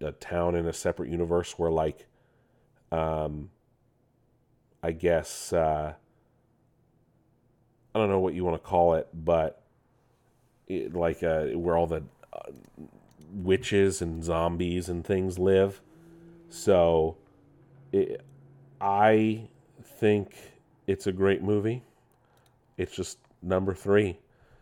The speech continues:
compared to the rest. So, yeah,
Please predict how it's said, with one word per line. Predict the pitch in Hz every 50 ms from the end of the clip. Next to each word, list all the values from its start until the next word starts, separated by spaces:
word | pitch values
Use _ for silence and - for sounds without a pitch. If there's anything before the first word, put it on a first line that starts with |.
| _ _ _ _ _ _ _ _ _
compared | - 92 87 - 95 92 90 87
to | 92
the | 87 85
rest. | 85 90 90 90 82 - - - - - _ _ _ _ _ _ _ _ _ _ _ _ _
So, | - - - 95 90 87 85 82 82 82 80 - _ _ _ _ _ _ _ _ -
yeah, | - - 92 90 85 78